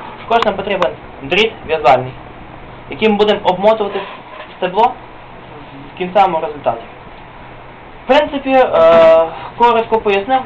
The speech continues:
що нам ще потрібно. А ні, от, е, нам ще потрібен буде олівець,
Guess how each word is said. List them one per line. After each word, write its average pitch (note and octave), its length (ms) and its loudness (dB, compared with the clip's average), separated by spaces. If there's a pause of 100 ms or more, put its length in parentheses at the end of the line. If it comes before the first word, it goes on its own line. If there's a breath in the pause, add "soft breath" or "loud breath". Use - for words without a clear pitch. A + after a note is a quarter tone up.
що A#3 100 -6
нам A3 160 -2
ще G#3+ 120 -4
потрібно. E3+ 320 -8
А F#3 60 -4
ні, E3+ 120 -4
от, D3+ 180 -2 (120)
е, C#3 140 -4
нам G#3 160 -2
ще - 100 0
потрібен A3 340 -6
буде G3 180 0
олівець, G3+ 420 2